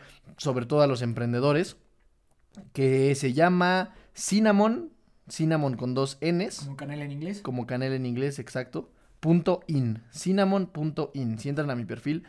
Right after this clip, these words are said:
Speaker 1: ahí la pueden ver.
Speaker 2: Perfecto.
Speaker 1: Eh, pues básicamente ahí me pueden encontrar. En Twitter, la neta, casi no pongo nada. Facebook,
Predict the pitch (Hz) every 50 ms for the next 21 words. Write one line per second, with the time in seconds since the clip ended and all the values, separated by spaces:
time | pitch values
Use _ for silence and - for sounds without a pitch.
0 | - - - _ _ _ - 123 127 131 131 127 123 127 127 120 120 117 113 110
1 | - - - - _ _ _ _ - - - - 131 117 120 123 127 131 135 131
2 | 135 131 131 131 131 131 127 127 127 117 123 139 156 185 175 180 175 156 160 165
3 | 175 165 170 170 165 165 165 147 151 165 165 156 147 127 131 135 131 160 175 180
4 | 175 165 143 135 156 160 156 156 147 135 123 123 131 135 139 131 120 131 123 131
5 | 123 123 117 120 120 117 123 143 165 175 165 156 - 139 131 127 127 127 113 -